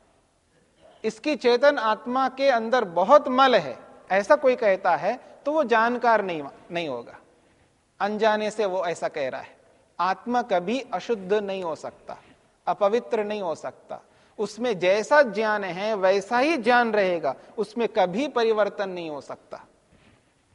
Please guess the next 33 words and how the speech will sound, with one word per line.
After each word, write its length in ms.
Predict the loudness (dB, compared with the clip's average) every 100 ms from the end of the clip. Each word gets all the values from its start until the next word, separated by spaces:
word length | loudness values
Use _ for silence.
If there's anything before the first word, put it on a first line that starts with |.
| _ _ -12
जितना 420 | -6 0 4 4
भी 120 | 4 2
ज्ञान 340 | 2 2 4
आत्मा 420 | 4 2 0 0
का 120 | 0
स्वयं 460 | -2 2 4 4 4
का 180 | 2 2
है 300 | 0 -12 -20 -20 _ -2
वो 180 | 6 6
वैसा 380 | 8 4 4 4
का 140 | 6
वैसा 320 | 4 2 2
रहता 320 | 0 0 0 -2
है, 300 | 0 -4 -6 -10
उसमें 280 | -8 -8
किसी 300 | -6 -6 -4
भी 60 | -6
प्रकार 400 | -4 -4 -2 -2
का 140 | -4
परिवर्तन 600 | -6 -4 -2 0 0 -2
नहीं 200 | -4 -6
होता 360 | -8 -8 -2 0
है। 240 | 0 -4 -4 -18 -10
जो 320 | 0 2 2
भी 180 | 2 -2
परिवर्तन 640 | 0 0 2 0 -2 -6
होता 360 | -8 -6 0 0
है 260 | 0 -6 -6 -12 -8
वो 100 | -6
मन 260 | -4 -4
में 180 | 0 2
होता 360 | 4 2 0 -2
है, 240 | -2